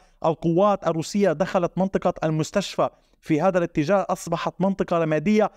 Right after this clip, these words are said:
اشتباكات مستمرة داخل الأبنية الشاهقة لهذه المستشفى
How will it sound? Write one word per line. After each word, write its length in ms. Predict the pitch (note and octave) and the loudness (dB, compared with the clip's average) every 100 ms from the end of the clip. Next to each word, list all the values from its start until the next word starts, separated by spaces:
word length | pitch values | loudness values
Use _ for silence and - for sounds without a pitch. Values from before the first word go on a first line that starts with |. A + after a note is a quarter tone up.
| _ - | _ -8
اشتباكات 540 | - F#3+ E3+ E3 G#3 F3 | -6 -2 0 2 0 0
مستمرة 460 | E3 F3 F#3+ F#3 | -4 -2 0 0
داخل 360 | E3 F#3+ F#3 E3+ | 0 0 0 0
الأبنية 420 | D#3+ G3 F#3 F3+ | 0 0 0 -2
الشاهقة 600 | D#3 - G#3+ F3+ F3 D#3+ | -2 0 0 0 -2 0
لهذه 320 | D3+ F3+ E3+ | 2 2 2
المستشفى 560 | D#3 D#3 - F#3+ G3+ | 0 -2 -2 -2 0